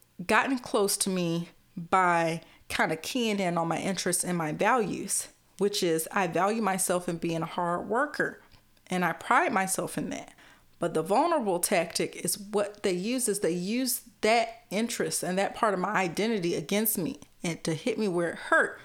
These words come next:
when they couldn't will me into submission. So what this person was doing was they were trying to discredit my work and the quality of my work, knowing how much I took pride in it. And I was naturally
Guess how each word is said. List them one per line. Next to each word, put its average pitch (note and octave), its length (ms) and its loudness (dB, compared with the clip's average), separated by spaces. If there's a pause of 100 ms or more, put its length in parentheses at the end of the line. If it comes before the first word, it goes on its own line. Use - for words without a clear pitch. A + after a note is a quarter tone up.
(220)
when E3+ 140 -2
they E3 120 2
couldn't F#3 360 -2
will F3 180 2
me F3 160 0
into D#3 400 -2 (300)
submission. A3+ 680 0 (360)
So G3+ 200 0
what A3+ 180 0
this A#3 160 2
person A3 420 -2
was F3 160 -2
doing A3+ 400 2
was F#3 160 0
they F3 120 2
were F3+ 140 2
trying G#3 340 0
to G#3 140 -4
discredit F3+ 640 0
my F#3 200 0
work F3+ 540 -2 (380)
and F3+ 120 0
the D3 60 0
quality A#3 680 0
of - 140 -4
my E3 160 0
work, D#3+ 460 -4
knowing A3+ 420 2
how G3+ 140 0
much F3 280 0
I E3+ 80 2
took - 380 -4
pride D4+ 440 2
in E3+ 160 2
it. - 120 -8 (420)
And A3 240 2 (120)
I A#3+ 280 2
was A3 440 2 (180)
naturally G3+ 880 2